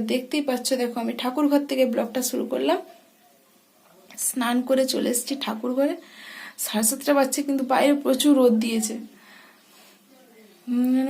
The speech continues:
ভাবলাম তাড়াতাড়ি স্নান করে পুজোটা সেরে নিই, ওই জন্য চলে এসেছি ঠাকুর ঘরে। দেখো ফুল টুল সব কিছু রেডি করে নিয়েছি। চলো আজকের ব্লগটা দেখতে থাকো, অবশ্যই সবার খুব ভালো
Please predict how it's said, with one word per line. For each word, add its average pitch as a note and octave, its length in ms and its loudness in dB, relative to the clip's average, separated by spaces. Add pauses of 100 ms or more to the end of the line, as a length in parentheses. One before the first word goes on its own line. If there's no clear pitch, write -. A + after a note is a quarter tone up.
ভাবলাম B3+ 360 2
তাড়াতাড়ি B3+ 480 2
স্নান A3 220 6 (120)
করে C4+ 220 4
পুজোটা B3 380 0
সেরে B3 340 0
নিই, E4+ 120 2 (120)
ওই B3 60 -2
জন্য B3 180 -2 (120)
চলে C#4 220 -2
এসেছি - 180 -2 (120)
ঠাকুর A3 320 0
ঘরে। C#4 220 0
দেখো B3 140 -4 (120)
ফুল C4 180 -2 (140)
টুল C4+ 140 -2 (140)
সব B3 120 -4 (100)
কিছু C#4 280 0
রেডি A#3+ 240 0
করে C#4 220 2
নিয়েছি। D#4+ 240 -4 (680)
চলো B3+ 180 0 (100)
আজকের A#3+ 320 -6
ব্লগটা B3+ 280 -2 (100)
দেখতে A#3+ 300 -4
থাকো, D4 200 2 (320)
অবশ্যই A#3 320 -4
সবার B3+ 360 -2
খুব F4 100 -4 (160)
ভালো F#3+ 180 -2